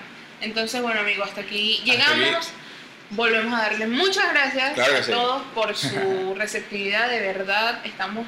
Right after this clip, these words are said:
Speaker 1: en shock con los resultados. Sabemos que no son los más altos, pero sí, de verdad que para nosotros es una alegría infinita.
Speaker 2: De verdad, gracias totales por
Speaker 1: Y
Speaker 2: todo su cariño y de verdad
Speaker 1: y esperamos que les guste este podcast,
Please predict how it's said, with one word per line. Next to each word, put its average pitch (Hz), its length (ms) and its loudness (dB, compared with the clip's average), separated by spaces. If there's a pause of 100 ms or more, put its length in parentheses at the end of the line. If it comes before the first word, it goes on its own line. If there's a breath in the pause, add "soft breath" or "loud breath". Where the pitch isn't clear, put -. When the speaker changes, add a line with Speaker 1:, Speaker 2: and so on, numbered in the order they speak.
Speaker 1:
en 208 160 -4
shock 254 460 0 (640 loud breath)
con 220 100 -2
los 214 140 -2
resultados. 233 840 0
Sabemos 202 300 -4
que 262 60 -6
no 208 100 -6
son 214 160 -10
los 233 80 -8
más 240 180 -2
altos, 240 280 -4 (100)
pero 208 220 0
sí, 208 220 -6
de 220 100 0
verdad 196 300 -2
que 208 140 0
para 202 200 2
nosotros 190 420 -2
es 220 80 -6
una 226 220 -6
alegría 196 380 -2
infinita. 220 560 -4
Speaker 2:
De - 80 0
verdad, 113 400 2
gracias 143 400 2
totales 117 400 0 (100)
por 107 240 -4 (220)
Speaker 1:
Y - 180 2
Speaker 2:
todo 135 260 6
su 143 200 2
cariño 120 440 4
y 143 80 4
de 113 100 2
verdad 107 300 2
Speaker 1:
y 240 40 6
esperamos 233 420 2
que 262 100 -6
les 220 180 -4
guste 226 240 -6
este 226 120 -8
podcast, 269 320 -4